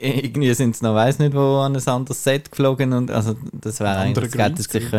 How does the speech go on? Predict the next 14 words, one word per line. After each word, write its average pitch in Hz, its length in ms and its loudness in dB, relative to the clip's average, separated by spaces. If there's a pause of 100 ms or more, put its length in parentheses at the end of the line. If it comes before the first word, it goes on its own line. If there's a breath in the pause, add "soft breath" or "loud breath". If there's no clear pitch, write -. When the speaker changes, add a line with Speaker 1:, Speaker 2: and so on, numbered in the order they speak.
Speaker 1:
können 101 100 2
sparen. 104 580 -4 (600 soft breath)
Speaker 2:
Ein - 120 -20
Speaker 1:
Das 127 140 -6
Speaker 2:
anderer 123 160 0
Speaker 1:
hat 143 100 -2
Speaker 2:
Greenscreen. 117 580 -10
Speaker 1:
recht 120 260 -2
überdramatisch 123 1040 0
dann 120 140 -2
gefunden 101 440 -4
Speaker 2:
Mhm. 117 280 0
Speaker 1:
dort 117 100 -6
plötzlich. 90 480 -8